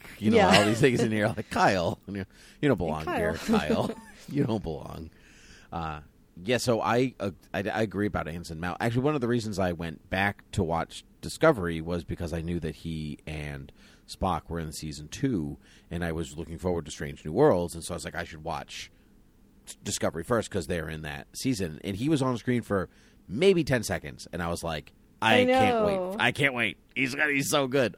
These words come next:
Speaker 1: I love him so
Speaker 2: He's
Speaker 1: much."
Speaker 2: very good.
Speaker 1: Yeah.
Speaker 2: And he's very, very different from Kirk. I think another thing that I like about, about this show and about him as a captain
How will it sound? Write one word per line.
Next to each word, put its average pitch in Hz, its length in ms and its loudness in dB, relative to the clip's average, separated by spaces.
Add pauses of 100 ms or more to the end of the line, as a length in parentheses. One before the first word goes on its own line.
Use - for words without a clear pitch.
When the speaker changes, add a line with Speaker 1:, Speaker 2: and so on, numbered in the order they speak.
Speaker 1:
I 120 140 4
love 127 220 4
him 120 120 -2
so 139 140 4
Speaker 2:
He's 131 80 0
Speaker 1:
much." 143 240 0
Speaker 2:
very 277 320 2
good. 214 540 -2 (540)
Speaker 1:
Yeah. 82 360 0
Speaker 2:
And 262 120 6
he's 277 200 0
very, 277 640 0
very 269 280 -2
different 214 360 -4
from 185 180 -6
Kirk. - 440 -6
I 190 100 -2
think 285 180 -2
another 254 380 2
thing 226 300 -2
that 208 100 0
I 185 100 0
like 185 300 -4
about, 170 400 -4 (500)
about 185 280 -2
this 180 120 -8
show 170 380 -4
and 156 100 -6
about - 340 -4
him 190 220 -4
as - 120 -6
a 190 40 -8
captain - 640 -8